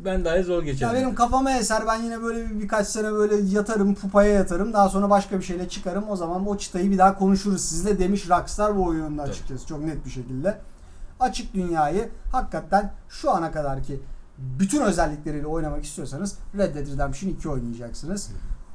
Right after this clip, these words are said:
Speaker 2: En zayıf yanlarından bir tanesi ama Türkçe altyazı seçeneğini
Speaker 1: Seçeneği
Speaker 2: en azından
Speaker 1: yoktu.
Speaker 2: oyuncular için. Yani,
Speaker 1: Yoktu maalesef.
Speaker 2: Hı hı.
Speaker 1: Ee,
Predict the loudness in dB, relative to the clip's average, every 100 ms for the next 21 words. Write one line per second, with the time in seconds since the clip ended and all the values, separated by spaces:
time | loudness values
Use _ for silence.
0 | -6 -6 2 2 4 0 -2 -2 -2 -2
1 | -2 -2 -2 0 -2 -2 -6 -6 -4 -6
2 | -6 -4 -4 -6 -8 -8 -8 -8 -8 -6
3 | -6 -6 -4 -2 0 2 2 2 2 4
4 | 2 0 -4 -4 0 0 0 -2 -4 -4
5 | -4 -4 -2 -2 -2 -4 -2 -2 -2 -2
6 | 0 2 2 0 2 2 2 0 0 -4